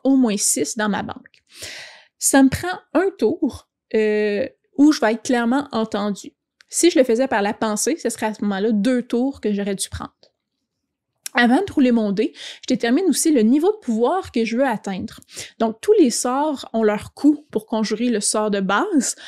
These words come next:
mais plusieurs ont aussi la possibilité d'augmenter les effets du sort en dépensant plus de points de magie. Par exemple,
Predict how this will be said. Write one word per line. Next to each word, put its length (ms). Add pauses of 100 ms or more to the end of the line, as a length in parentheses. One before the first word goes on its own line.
(240)
mais 160
plusieurs 420
ont 120
aussi 200
la 120
possibilité 480
d'augmenter 760
les 220
effets 220
du 80
sort 460 (300)
en 140
dépensant 540 (120)
plus 300
de 80
points 240
de 80
magie. 400 (480)
Par 160
exemple, 580